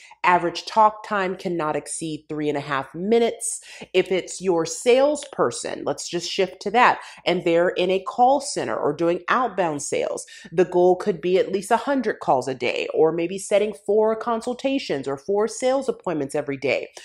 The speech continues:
So when it comes to fair and balanced, the very first thing that we kick off with is making sure, are the tasks clear? Is the objective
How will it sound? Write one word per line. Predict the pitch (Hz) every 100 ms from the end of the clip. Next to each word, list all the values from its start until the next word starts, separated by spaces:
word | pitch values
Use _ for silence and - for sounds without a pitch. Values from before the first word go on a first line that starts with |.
| -
So | - 262
when | 247
it | 247 247
comes | - 294 370 -
to | 392 - -
fair | 269 254 247
and | 190 180
balanced, | 175 170 156 123 -
the | 175 165 -
very | 240 311 339
first | 330 262 254
thing | 220 214
that | 180
we | 165
kick | 175 202 -
off | 165 156 -
with | 131 - - - -
is | 190 226
making | 196 214 226 262 262
sure, | - 214 160 135 127 - -
are | 160 180
the | 175 170 -
tasks | - - 233 262 285 - - - _ -
clear? | - 175 131 113 - - -
Is | - 202
the | 214 208
objective | - - 220 226 - 269